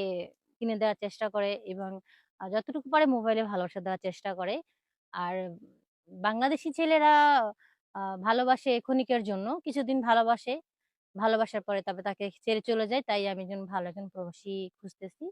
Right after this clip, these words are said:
যে আমাকে ভালোবাসবে, আমাকে ভালোবাসা দিবে। আর আমার ভালোবাসা আমি সবটুকু তাকে দেব। আ, সে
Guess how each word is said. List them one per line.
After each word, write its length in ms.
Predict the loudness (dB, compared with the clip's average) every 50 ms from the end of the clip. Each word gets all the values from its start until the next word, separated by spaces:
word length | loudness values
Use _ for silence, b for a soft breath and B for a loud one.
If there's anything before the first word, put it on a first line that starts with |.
| -14 _ _
যে 140 | -8 -6 -6
আমাকে 320 | -6 -8 -10 -12 -14 -10
ভালোবাসবে, 600 | -8 -6 -4 -4 -4 -4 -6 -8 -6 -6 -6 -6 -6 _ _ b b b b b
আমাকে 260 | -10 -10 -8 -6 -4 -2
ভালোবাসা 460 | 0 0 0 0 -2 -4 -6 -8 -8
দিবে। 220 | -6 -6 -6 -6 -6 -8 _ _ _ _ _ _ _ _ _ _ _
আর 120 | -6 -6 -4 -2
আমার 220 | 0 2 4 4 4
ভালোবাসা 340 | 4 2 0 0 -2 -2 -2
আমি 100 | -4 -4
সবটুকু 460 | -2 -2 -2 -2 _ -6 -10 -8 -6
তাকে 260 | -4 -6 -6 -6 -6
দেব। 200 | -4 -4 -4 -4 -4 -6 -6 _ _ _ _ _ _ _ _ -6
আ, 80 | -4 -2 -2 -2 -4 -6 -6 -8 -10 -12
সে 180 | -6 -2 0 2